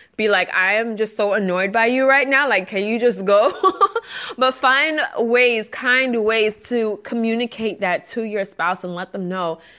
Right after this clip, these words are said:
like, "Hey, this is what I'm feeling and I'm trying to do my best." And if you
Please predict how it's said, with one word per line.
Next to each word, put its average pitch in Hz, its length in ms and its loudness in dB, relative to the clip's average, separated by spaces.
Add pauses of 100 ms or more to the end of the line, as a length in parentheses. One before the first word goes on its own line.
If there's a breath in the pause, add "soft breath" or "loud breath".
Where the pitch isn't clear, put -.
(100)
like, 196 160 -2
"Hey, 226 200 0
this 247 200 -2
is 240 100 -8
what 220 200 4
I'm 190 180 0
feeling 226 600 -2
and 180 80 -2
I'm 175 140 -2
trying 220 320 -4
to 247 60 -2
do 233 160 -4
my 202 200 -2
best." 190 420 -4
And 190 220 -4
if 226 160 -8
you 247 200 -6